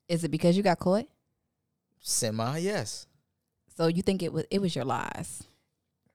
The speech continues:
Speaker 2: I was dumb. I was stupid.
Speaker 1: <laughs> What
Speaker 2: I was,
Speaker 1: did you do?
Speaker 2: I was just
Speaker 1: Please
Speaker 2: stupid.
Speaker 1: give an
Speaker 2: I was just
Speaker 1: example.
Speaker 2: stupid. I, I was just thinking I could get away with shit. And we had, like, thirty-seven mutual friends. Everybody knew everybody was dumb.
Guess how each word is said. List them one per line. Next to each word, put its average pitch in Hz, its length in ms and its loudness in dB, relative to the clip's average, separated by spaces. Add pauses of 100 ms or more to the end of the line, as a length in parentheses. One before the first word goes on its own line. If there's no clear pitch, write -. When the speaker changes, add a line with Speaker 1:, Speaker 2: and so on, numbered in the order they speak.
(120)
Speaker 2:
I - 100 -16
was 117 120 -4
dumb. 117 500 -4 (340)
I 123 60 -2
was 113 200 0
stupid. - 600 2
Speaker 1:
<laughs> - 40 -14
What 262 100 12
Speaker 2:
I - 40 8
was, - 60 8
Speaker 1:
did - 240 6
you 247 100 8
do? 185 340 2
Speaker 2:
I - 80 0
was 226 80 4
just 233 160 2
Speaker 1:
Please 508 220 12
Speaker 2:
stupid. 277 100 10
Speaker 1:
give 254 140 10 (120)
an - 100 -2
Speaker 2:
I 160 80 6
was 170 120 6
just 175 160 4
Speaker 1:
example. 151 60 2 (140)
Speaker 2:
stupid. 214 340 0
I, 190 240 0
I - 40 8
was 196 120 0
just 208 140 -2
thinking 220 240 0
I 214 100 2
could 196 120 -6
get 220 140 4
away 226 320 4
with 240 140 -4
shit. 214 320 0 (340)
And 240 80 -6
we 294 80 -2
had, 285 120 2
like, 277 180 -2
thirty-seven 294 600 2
mutual 311 280 -2
friends. 330 680 -4 (680)
Everybody 359 420 4
knew 330 200 -2
everybody 294 380 4
was 277 120 0
dumb. 233 720 0